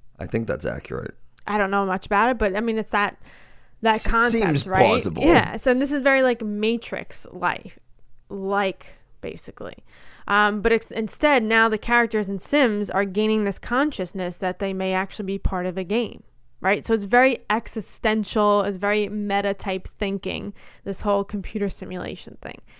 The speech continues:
Speaker 2: It really fre-, it freaks me out, but it is really fascinating, I think, to think we could just be part of someone else's computer.
Speaker 1: It's, it's interesting because there's,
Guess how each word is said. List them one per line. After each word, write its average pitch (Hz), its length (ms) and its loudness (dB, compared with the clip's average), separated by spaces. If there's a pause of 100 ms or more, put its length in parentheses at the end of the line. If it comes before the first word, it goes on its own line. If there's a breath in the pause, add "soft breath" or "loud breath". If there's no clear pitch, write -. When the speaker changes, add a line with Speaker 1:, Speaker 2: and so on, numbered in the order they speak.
(220 soft breath)
Speaker 2:
It 226 100 0
really 285 280 6
fre-, 269 160 2
it 220 220 2
freaks 269 320 0
me 220 160 4
out, 190 200 4
but 190 120 0
it 202 100 4
is 254 220 2
really 214 260 4
fascinating, 175 760 -2
I - 100 -12
think, - 460 -16 (320)
to 202 60 -18
think 226 180 -2
we 208 80 0
could 214 180 -2
just 196 160 -4
be 208 80 -2
part 190 240 0
of 180 60 -4
someone 185 240 -6
else's 185 280 -6
computer. 196 540 -6 (840)
Speaker 1:
It's, 98 160 -6
it's 98 160 -4
interesting 123 580 -4 (640)
because 101 320 -2
there's, 98 200 -2